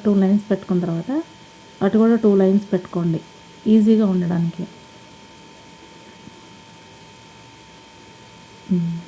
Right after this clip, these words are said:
టూ లైన్స్ అయిపోయింది కదా. ఇప్పుడు అటు చివర, ఇటు చివర మూడు, మూడు డాట్స్ పెట్టుకోవాలి. మూడు చుక్కలు పెట్టుకోవాలి అటు ఇటు లాస్ట్లో. ఇప్పుడు ఎలా కలుపుకోవాలో చెప్తాను నేను.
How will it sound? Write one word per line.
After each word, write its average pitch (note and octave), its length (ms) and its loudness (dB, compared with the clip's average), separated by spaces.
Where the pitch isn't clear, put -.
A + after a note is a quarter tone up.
టూ G3+ 120 0
లైన్స్ F#3+ 340 2
అయిపోయింది F3 400 -2
కదా. G#3+ 160 -2
ఇప్పుడు A#3 260 0
అటు G#3+ 240 2
చివర, G#3+ 240 2
ఇటు G3 140 0
చివర G#3 200 2
మూడు, A3+ 260 6
మూడు G#3 220 4
డాట్స్ G#3 320 0
పెట్టుకోవాలి. E3+ 520 -2
మూడు G#3 200 6
చుక్కలు G3 280 0
పెట్టుకోవాలి F3 340 -2
అటు E3 140 -2
ఇటు D#3+ 160 -6
లాస్ట్లో. E3+ 360 -8
ఇప్పుడు A#3+ 240 0
ఎలా A3+ 200 4
కలుపుకోవాలో G3+ 440 2
చెప్తాను F3 380 -2
నేను. E3 120 -2